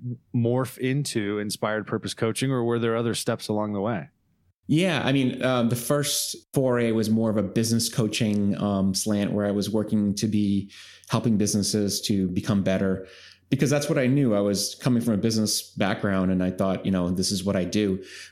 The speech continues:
Speaker 2: But as I started to get clear about who I was meant to serve, I started to see that my true inspired purpose was to help accomplished leaders to connect with their purpose, their inspired purpose to do what they're meant to be doing in the world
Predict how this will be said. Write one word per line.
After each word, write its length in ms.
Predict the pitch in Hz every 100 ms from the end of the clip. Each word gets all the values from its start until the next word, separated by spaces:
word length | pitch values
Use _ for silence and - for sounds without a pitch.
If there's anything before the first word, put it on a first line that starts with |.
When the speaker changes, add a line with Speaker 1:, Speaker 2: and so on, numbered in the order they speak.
| _
Speaker 2:
But 280 | - 113 -
as 220 | - 123
I 500 | 131 - 131 120 120
started 400 | 120 - 135 151
to 80 | 139
get 160 | 131 110
clear 520 | - 139 143 117 104
about 320 | - 104 107
who 180 | 104 135
I 80 | 104
was 220 | 117 110
meant 160 | 113 107
to 60 | 95
serve, 680 | - 123 117 101 107 - - - _ _ _
I 140 | 110
started 320 | 117 - 120 107
to 80 |
see 240 | 98 - 107
that 220 | 98 -
my 600 | 101 104 117 113 101 - -
true 540 | - - 156 147 117
inspired 600 | - 101 - 104 98 92
purpose 640 | - 92 - 131 - - - - - -
was 400 | 113 110 107 104 -
to 120 | 113
help 480 | 101 - 117 117 - - - - _ -
accomplished 640 | 131 - 120 120 123 -
leaders 720 | 101 117 110 92 87 - - -
to 160 | -
connect 520 | 104 - 98 110 - -
with 200 | 92 92
their 560 | 104 107 104 98 - -
purpose, 680 | - 117 90 - - -
their 200 | - 104 104
inspired 560 | 98 - 101 101 95
purpose 360 | - 110 98 -
to 60 |
do 220 | 95 98 98
what 200 | 95 -
they're 160 | 110
meant 200 | 113 104
to 60 | 104
be 100 | 98
doing 200 | 98 98
in 60 |
the 80 | 92
world 460 | 92 98 92 92